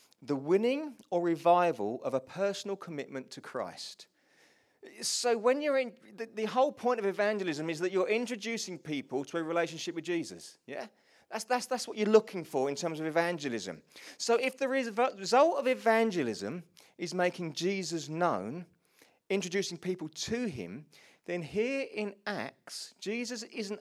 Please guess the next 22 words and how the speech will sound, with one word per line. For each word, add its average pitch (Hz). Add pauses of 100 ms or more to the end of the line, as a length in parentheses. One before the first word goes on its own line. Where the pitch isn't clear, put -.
asking 190
us 131 (220)
to 180
do 143
evangelism. 113 (1160)
He 320
says, 113 (200)
"Because 247
my 247
Spirit 240
is 123
in 107
you, 95 (280)
you 196
will 208 (240)
be 214
my 113
witnesses." - (760)
It's 220
who 254
you 226
are. -